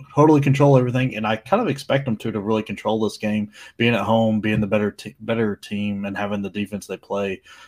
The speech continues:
Um, I, I think N C State is good enough offensively to s-, hang with them from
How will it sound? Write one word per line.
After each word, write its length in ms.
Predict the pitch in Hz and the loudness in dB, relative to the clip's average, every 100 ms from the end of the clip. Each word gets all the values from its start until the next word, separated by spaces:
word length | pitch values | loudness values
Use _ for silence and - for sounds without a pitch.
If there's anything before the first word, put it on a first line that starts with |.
| _ | _
Um, 320 | - 92 90 - _ _ _ _ | -6 -6 -6 -14 _ _ _ _
I, 160 | 110 107 | -6 -4
I 60 | - | -4
think 180 | 117 113 | -4 -4
N 100 | 110 | -6
C 120 | 107 | -8
State 420 | - 113 107 - _ _ _ | -4 -2 -2 -6 _ _ _
is 280 | 113 101 87 | -10 -10 -10
good 180 | - 113 | -2 0
enough 200 | 110 101 | 2 2
offensively 580 | 107 101 117 104 110 117 | 2 0 -2 -6 -4 -4
to 60 | 101 | -4
s-, 140 | - | -8
hang 320 | - 113 113 | -6 -2 0
with 160 | 110 107 | 0 0
them 200 | 113 110 | 0 0
from 240 | 107 104 | -4 -6